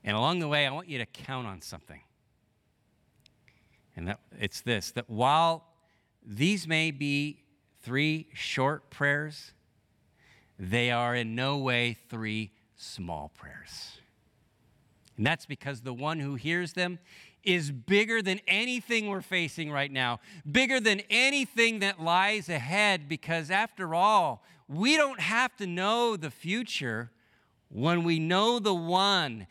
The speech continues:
and are in the hands of the one who holds our future for us. May you be encouraged by this today.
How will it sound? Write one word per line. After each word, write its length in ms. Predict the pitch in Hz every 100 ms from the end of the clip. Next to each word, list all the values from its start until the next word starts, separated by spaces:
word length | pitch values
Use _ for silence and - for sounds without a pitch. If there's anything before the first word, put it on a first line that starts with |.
| 151 139
and 120 | 151
are 140 | 156
in 120 | 160
the 100 | 151
hands 500 | 143 - 214 240 233
of 200 | 190 175
the 120 | 147 151
one 720 | 139 160 190 175 143 131 120 - _ _ _ _
who 160 | - 131
holds 640 | 104 156 156 156 135 - _ _ _
our 180 | 107 117
future 540 | 107 117 107 107 104 95 _ _ _ -
for 340 | - - 95 82
us. 400 | - - - - _ _ _ _ _ _ _ _ - -
May 340 | - 120 151 185
you 360 | 170 147 147
be 240 | 135 120 120
encouraged 560 | 113 - 127 123 113
by 180 | 110 101
this 220 | 95 92
today. 520 | - 95 78 71 73